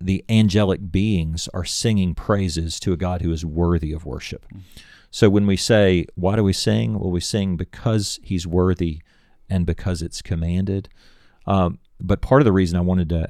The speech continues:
Speaker 1: have Blair here for this conversation is so important, is that there's aspects to this that, um, I think are woven into the fabric of
Speaker 2: Mm-hmm.
Speaker 1: creation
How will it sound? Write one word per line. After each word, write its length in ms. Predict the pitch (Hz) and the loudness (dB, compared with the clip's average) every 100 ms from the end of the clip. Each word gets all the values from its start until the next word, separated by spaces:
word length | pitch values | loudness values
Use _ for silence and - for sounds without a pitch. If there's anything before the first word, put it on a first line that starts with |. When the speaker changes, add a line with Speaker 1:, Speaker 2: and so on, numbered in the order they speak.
| - | -6
Speaker 1:
have 260 | 113 95 | -2 -2
Blair 440 | 90 90 101 82 - - - | 0 0 2 0 -4 -18 -12
here 320 | - 123 113 | -2 2 2
for 140 | - | 0
this 180 | 80 80 | -4 -4
conversation 720 | - 87 73 113 151 - 85 - | -4 -4 -4 -2 -2 -2 -4 -6
is 80 | 95 | -10
so 300 | - - 113 | -4 0 2
important, 480 | 85 - 170 87 - - - - - - | 0 -2 -2 -2 -8 -16 -20 -20 -14 -2
is 160 | 101 | 2
that 140 | 104 95 | 4 6
there's 260 | 131 98 85 - | 6 4 0 -6
aspects 680 | 113 127 - 110 90 - - | -2 0 0 0 -2 -4 -4
to 140 | 98 | -2
this 640 | 80 85 78 78 - - - - _ _ _ _ 98 | 2 0 0 -4 -8 -12 -18 -20 _ _ _ _ -2
that, 480 | 98 98 92 - - | 2 4 2 -2 -8
um, 460 | 101 92 87 80 85 - _ - | -2 2 2 0 -4 -14 _ -4
I 100 | 120 | -2
think 220 | - 147 | 0 2
are 80 | 90 | 2
woven 380 | 82 90 85 85 | 2 2 2 0
into 160 | 85 | 0
the 80 | 80 | -4
fabric 380 | - 92 82 82 | -4 -2 -2 -4
of 160 | 98 | -6
Speaker 2:
Mm-hmm. 80 | 90 | -4
Speaker 1:
creation 520 | 87 82 85 - - | -4 -2 -4 -6 -12